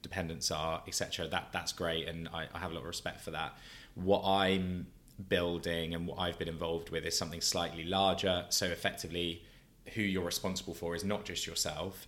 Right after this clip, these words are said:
it's ten, twenty, thirty other people that have children, that have, um, you know,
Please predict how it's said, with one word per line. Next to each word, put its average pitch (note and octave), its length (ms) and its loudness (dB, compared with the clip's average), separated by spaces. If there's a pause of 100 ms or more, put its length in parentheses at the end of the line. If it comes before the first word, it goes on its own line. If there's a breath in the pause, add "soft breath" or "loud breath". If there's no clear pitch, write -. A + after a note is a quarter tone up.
it's - 520 2 (380 loud breath)
ten, E2+ 420 2
twenty, E2+ 600 -2
thirty E2 680 -2
other F2 200 2
people F#2 680 -2 (400 loud breath)
that F2 760 4 (220)
have E2+ 560 0 (220)
children, - 480 0 (200)
that E2+ 240 4
have, E2+ 640 -2 (420 loud breath)
um, E2+ 520 0 (240)
you F#2+ 100 -2
know, E2 220 0